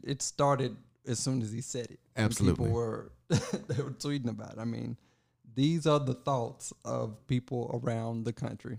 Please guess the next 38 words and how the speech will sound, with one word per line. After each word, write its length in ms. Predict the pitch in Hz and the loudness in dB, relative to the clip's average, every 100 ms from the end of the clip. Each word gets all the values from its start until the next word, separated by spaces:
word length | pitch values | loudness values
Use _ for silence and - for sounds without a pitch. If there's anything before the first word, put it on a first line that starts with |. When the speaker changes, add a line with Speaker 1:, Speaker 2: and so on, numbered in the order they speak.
| - | 2
Speaker 2:
Yeah. 180 | 101 110 - - | 2 2 -2 -8
Speaker 1:
So 440 | - 120 117 120 - _ _ _ _ _ | -4 -2 -2 -4 -10 _ _ _ _ _
it's 160 | 127 - | -4 2
funny. 340 | 156 135 117 | 8 10 8
Somebody 400 | 113 139 127 123 | 6 2 4 6
else 180 | 127 123 | 6 4
said, 180 | 123 113 | 2 0
like, 280 | 113 110 123 | -2 -6 -4
these, 220 | 131 123 - | -4 -4 -8
the 100 | 123 | -8
same 600 | - 143 156 151 139 135 - | -2 0 0 0 0 -4 -4
people 260 | 143 135 123 | -2 -2 0
who 160 | 131 | 0
are 40 | 123 | -2
praising 440 | - 127 113 117 | 0 0 0 -2
him 160 | 110 113 | -4 -4
for 120 | 117 | -6
doing 240 | 110 117 110 | -4 -2 -2
what 100 | 110 | -2
he 60 | |
did 160 | 104 113 | 0 0
are 80 | 104 | 0
the 100 | 113 | -2
same 300 | 127 110 107 | 0 0 -2
people 480 | 123 - 110 101 - | -4 -4 -6 -6 -4
who 380 | 127 123 113 - - | -4 -2 -6 -10 -6
demonize 580 | 127 120 117 113 113 - _ - | -2 -2 -2 -6 -8 -10 _ -2
Colin 160 | 98 101 | 2 4
Speaker 2:
Kaepernick. 260 | - - | 2 -2
Speaker 1:
Kaepernick. 180 | - - - _ _ _ _ | -6 -14 -18 _ _ _ _
Speaker 2:
Yep. 160 | 78 - _ | -4 -4 _
Speaker 1:
So 400 | - 110 110 113 - _ - _ _ _ _ _ _ _ _ | -8 -6 -4 -6 -12 _ -20 _ _ _ _ _ _ _ _
if 140 | 123 135 | -4 0
it 60 | |
don't 220 | 131 139 139 | 4 2 2
fit 180 | 143 139 | 0 2
their 140 | 139 | 4
narrative, 520 | 127 113 113 104 107 | 4 4 2 0 -6